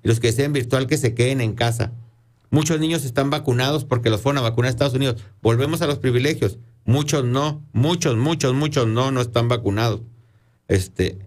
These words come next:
dice, "Buen día, excelente programa como siempre. Ay, solo quiero saludar todos los días, te escucho el trabajo, gracias". Dice, "Jonathan, buen día. La tercera vacuna hay que registrarse solo llevando comprobante". No, hay que registrarse. Te registras en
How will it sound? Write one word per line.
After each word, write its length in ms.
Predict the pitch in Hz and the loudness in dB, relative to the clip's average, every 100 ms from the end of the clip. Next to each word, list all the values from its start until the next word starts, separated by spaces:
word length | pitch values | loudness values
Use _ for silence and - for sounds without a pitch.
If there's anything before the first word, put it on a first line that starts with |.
| - | -6
dice, 400 | 107 110 104 - | -2 0 0 -2
"Buen 220 | 120 143 147 | 0 0 2
día, 200 | 165 156 | 0 -2
excelente 680 | 151 135 151 156 180 175 | 0 0 0 -2 0 -2
programa 540 | 90 135 127 135 147 151 | -2 -4 -2 0 -2 -2
como 220 | 143 117 | 0 0
siempre. 480 | 123 147 147 107 - - _ _ | 0 -2 0 -2 -2 -14 _ _
Ay, 140 | 131 | 0
solo 280 | 143 156 160 | 2 0 0
quiero 160 | 160 160 | 0 0
saludar 380 | 147 127 139 127 | 0 0 0 0
todos 180 | 151 | 0
los 120 | 139 120 | 2 2
días, 160 | 143 | 0
te 80 | 143 | -2
escucho 340 | 131 151 151 | -2 0 0
el 60 | 139 | 0
trabajo, 300 | 120 131 120 | 0 0 2
gracias". 460 | 123 143 120 92 - - - _ _ | 2 0 0 -2 -4 -14 -20 _ _
Dice, 160 | - 117 | 0 0
"Jonathan, 400 | 151 156 143 139 | 2 0 0 0
buen 180 | 151 | 0
día. 320 | 147 156 120 117 - _ | 0 0 -2 -6 -16 _
La 120 | - 117 | -2 0
tercera 300 | 110 151 156 | 0 0 0
vacuna 320 | 147 151 156 | 0 0 0
hay 60 | |
que 100 | 156 | 0
registrarse 500 | 156 131 120 147 151 | -2 -2 0 0 0
solo 180 | 151 160 | 0 0
llevando 380 | 156 127 139 156 | 2 0 0 0
comprobante". 500 | 147 123 131 143 143 | 0 2 0 0 0
No, 200 | 143 120 - - | -2 -4 -10 -6
hay 100 | - | -2
que 120 | 139 160 | 0 0
registrarse. 540 | 139 123 143 135 123 | -2 -2 -2 0 -2
Te 120 | 117 | 0
registras 480 | 107 120 139 147 147 | -2 -2 -2 -2 0
en 260 | 127 - | -2 -2